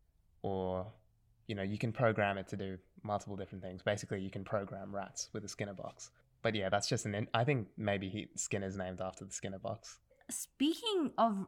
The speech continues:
Speaker 2: Ratatouille, what I found really interesting, apart from, like, literally everything else, like, the animation style and the characterization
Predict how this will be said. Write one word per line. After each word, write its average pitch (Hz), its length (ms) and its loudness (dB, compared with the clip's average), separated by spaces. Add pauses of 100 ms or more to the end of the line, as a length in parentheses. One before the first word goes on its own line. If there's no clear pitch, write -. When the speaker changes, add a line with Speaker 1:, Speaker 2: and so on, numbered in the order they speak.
(100)
Speaker 2:
Ratatouille, 202 1040 4
what 220 160 4
I 269 80 6
found 277 320 6
really 190 380 2
interesting, 170 680 -2
apart 175 360 0
from, - 80 -10
like, - 140 -6
literally 175 300 -4
everything 156 380 -4
else, 147 300 -4
like, 185 100 -6
the 214 140 0
animation 214 600 2
style 247 460 4
and 185 140 0
the 175 80 -2
characterization 175 1040 -2